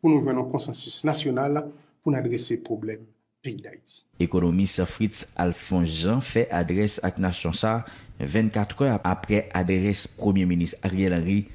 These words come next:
Speaker 2: ki fas ak gravite kriz peyi d Ayiti an, mande bourad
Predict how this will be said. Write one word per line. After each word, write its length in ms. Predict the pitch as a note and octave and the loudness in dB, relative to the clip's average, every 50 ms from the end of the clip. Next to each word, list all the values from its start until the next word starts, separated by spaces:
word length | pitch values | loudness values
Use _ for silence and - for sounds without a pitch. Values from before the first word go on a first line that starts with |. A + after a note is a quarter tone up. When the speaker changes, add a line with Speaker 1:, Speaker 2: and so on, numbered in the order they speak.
| - _ | -18 _
Speaker 2:
ki 140 | - - A#2+ G#2 | 0 2 2 2
fas 320 | - - - C3+ B2+ - | 2 0 0 0 0 0
ak 220 | - G#2 F#2+ F2+ F2 | -2 -2 -2 -2 0
gravite 540 | F2+ A2+ G#2+ F#2+ F2 F#2+ F2 - A2 A2 G#2+ - - | 0 2 2 2 2 0 0 2 0 0 0 -2 -10
kriz 380 | - - A2 A#2+ A#2+ G#2 F#2 - | -8 -4 0 2 2 2 0 0
peyi 280 | - A#2+ A2 G#2 F#2+ | 2 4 4 4 4
d 100 | F2+ F#2+ F2+ | 4 2 2
Ayiti 400 | F2+ F2+ - - - F2 E2+ F2 | 2 0 -2 -4 -2 0 2 2
an, 160 | F#2 G2 G2 - - - - - - - | 2 0 -2 -4 -12 -20 -20 -20 -12 -2
mande 340 | D#2+ E2 F#2 G2+ G2+ F#2+ G#2+ G#2+ | 2 4 4 4 6 4 4 4
bourad 520 | G#2 G2+ G2 F2 E2+ D#2+ D#2+ D2+ D2+ | 4 4 2 2 2 0 -2 -4 -8